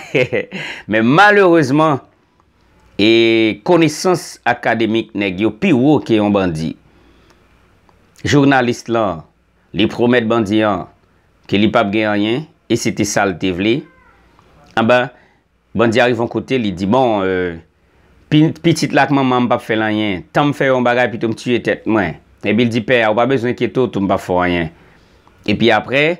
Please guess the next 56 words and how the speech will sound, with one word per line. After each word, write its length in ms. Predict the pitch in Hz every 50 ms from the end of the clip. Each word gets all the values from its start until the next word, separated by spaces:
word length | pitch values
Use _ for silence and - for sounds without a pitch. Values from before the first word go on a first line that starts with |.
| - _ _ _ -
yo 100 | 101 113 113
voye 280 | 104 113 113 117 117 110
rele 240 | 110 107 107 110 107
papa 360 | - 107 92 80 - 104 101 -
pitit 380 | - 92 - - 101 90 - 92
lan. 160 | 87 85 90
Misye 220 | 101 101 - 123 113
di 120 | 101 113 110
fè 160 | - 147 127
papa 220 | 123 127 107 120 110 -
pitit 260 | - 98 - 95 -
lan 160 | 98 95 92
antre, 160 | 92 - - 82
bandi 280 | 85 90 87 82 92 98
an 140 | 95 90 92
wi. 140 | 107 110 104
Li 80 | 95 90
di 80 | 95 -
fè 160 | - 131 107
papa 300 | - 120 107 - 110 104 -
timoun 300 | - 101 95 92 90 87
nan 160 | 87 85 82 80
antre. 180 | - 85 82 - - _ - - - - - -
Epi 160 | - 92 82
l 140 | 107 101 98
di 80 | 110
papa 180 | 107 101 107 101 -
timoun 180 | - 104 101 98
nan 160 | 95 90 92
men 80 | 95
madanm 320 | 101 104 101 98 98 98 98
ou 80 | 95
a, 60 | 92 85
pitit 240 | 101 92 - - 87
ou, 160 | 113 120 113
ou 60 | 98
wè 80 | 90 90
yo 80 | 90 92
pa 80 | 92 92 90
gen 100 | 98 98
anyen 240 | 95 95 98 104
non, 160 | 123 147 170 - _ _ _ _ _ _ _ _ _ _ _ -
m 80 | - 92
p 80 | 85 95
ap 80 | -
fè 160 | - 110 104
yo 160 | 101 98 98 95
anyen. 220 | 92 90 90 92
Ou 80 | 98 107
menm 180 | 113 117 113
tou, 140 | - 156 147
m 80 | 139 127
p 80 | 113
ap 20 | - -
fè 100 | - 101
w 80 | 95